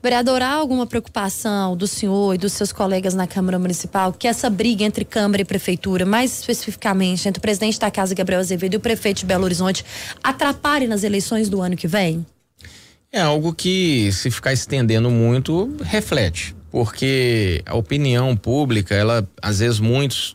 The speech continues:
Speaker 2: não acompanham de fato ali o que que acontece em cada detalhe. Então, com certeza, toda notícia, você abre o jornal, ah, pedido de cassação.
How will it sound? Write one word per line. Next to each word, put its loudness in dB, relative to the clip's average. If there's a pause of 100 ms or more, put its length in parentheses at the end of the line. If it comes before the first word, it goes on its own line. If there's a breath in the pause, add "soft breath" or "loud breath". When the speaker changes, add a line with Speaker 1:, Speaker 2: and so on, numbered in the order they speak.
Speaker 2:
não 2
acompanham 0
de -2
fato 0
ali 2
o -6
que 0
que 0
acontece 2
em 2
cada 2
detalhe. 2 (720 soft breath)
Então, 2 (360)
com 2
certeza, 0
toda -2
notícia, -2
você -4
abre 0
o 2
jornal, 2
ah, 2
pedido -2
de -4
cassação. 0